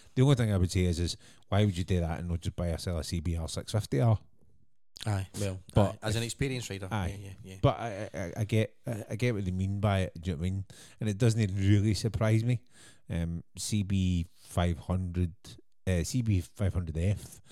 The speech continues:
Speaker 1: is a great example because it's, it's a good, solid, upright bike. It
Speaker 2: Yep.
Speaker 1: does. You mean, uh, you can't really fault it.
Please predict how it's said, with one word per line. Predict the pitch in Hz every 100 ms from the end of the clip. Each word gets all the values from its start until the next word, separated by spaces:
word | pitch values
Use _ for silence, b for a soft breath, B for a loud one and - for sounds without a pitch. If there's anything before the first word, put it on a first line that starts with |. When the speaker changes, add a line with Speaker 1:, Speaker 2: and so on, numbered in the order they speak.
| B B B
Speaker 1:
is | 85
a | 90 82 -
great | 90 87
example | 85 90 87 92 104
because | 90 - 90 -
it's, | - - - -
it's | 87 -
a | 85 -
good, | 95 101
solid, | - 92 92 90 85
upright | 87 - 98 90
bike. | - 90 87 -
It | - 80
Speaker 2:
Yep. | 95
Speaker 1:
does. | 87 -
You | 95 92
mean, | 85 87 -
uh, | 90 53 55 - - B B B B B
you | 92
can't | - 98 95 82
really | 82 78
fault | 82 80
it. | -